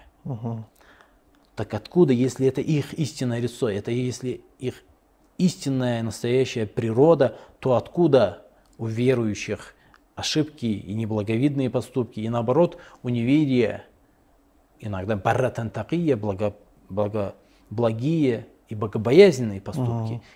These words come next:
Speaker 2: Это всё вследствие этого смешения.
Speaker 1: Смешения, о котором мы с вами говорили.
Speaker 2: Да, и взаимовлияния. И в будущем, иншаллах, мы о природе и глубине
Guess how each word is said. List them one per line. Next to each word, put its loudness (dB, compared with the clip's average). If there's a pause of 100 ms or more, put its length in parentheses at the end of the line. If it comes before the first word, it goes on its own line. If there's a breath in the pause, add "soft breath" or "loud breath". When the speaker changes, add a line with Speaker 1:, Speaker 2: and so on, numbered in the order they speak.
Speaker 2:
Это 0
всё 2
вследствие 0
этого -6 (220)
смешения. 0
Speaker 1:
Смешения, 2
о -8
котором -4
мы -4
с -14
вами -4
говорили. -4
Speaker 2:
Да, 2
и 2
взаимовлияния. 0 (460 soft breath)
И 0
в -6
будущем, 2
иншаллах, 2
мы -2 (880 soft breath)
о -4
природе 2 (360)
и -6
глубине 0